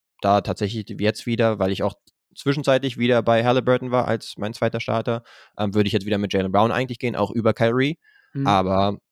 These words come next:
Speaker 1: ja, ergibt natürlich auch Sinn und hätte ich dir auch sagen können, dass Kyrie letztendlich der zweite
Speaker 2: Ja.
Speaker 1: Starter sein würde. Und Brown wird ja tatsächlich auch dabei sein. Nur hätte er es vielleicht auch als Starter, ähm, verdient.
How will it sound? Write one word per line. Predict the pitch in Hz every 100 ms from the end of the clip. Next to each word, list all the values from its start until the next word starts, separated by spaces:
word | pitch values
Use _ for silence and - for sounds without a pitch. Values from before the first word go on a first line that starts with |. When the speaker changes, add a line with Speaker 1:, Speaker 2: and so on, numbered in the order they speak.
| -
Speaker 1:
ja, | 85 90
ergibt | 90 98 -
natürlich | - 98 95
auch | 95
Sinn | - 95 98
und | 104 92
hätte | 95
ich | -
dir | 95
auch |
sagen | 92 92
können, | 98
dass | 95 -
Kyrie | 92 92
letztendlich | 90 - 90
der | 98
zweite | - 90
Speaker 2:
Ja. | 143
Speaker 1:
Starter | 151 135
sein | - 104 107
würde. | 113 123 _ - _ _ _ _
Und | 104 98
Brown | 95 92
wird | 90
ja | 90 -
tatsächlich | 98 95 92
auch | 85
dabei | 92 90 92
sein. | 82 -
Nur | 104
hätte | 95 98
er |
es | -
vielleicht | 98 87
auch | 73
als | 82 -
Starter, | - 87 - 90 90 _
ähm, | - 87 85 90 -
verdient. | 95 104 95 -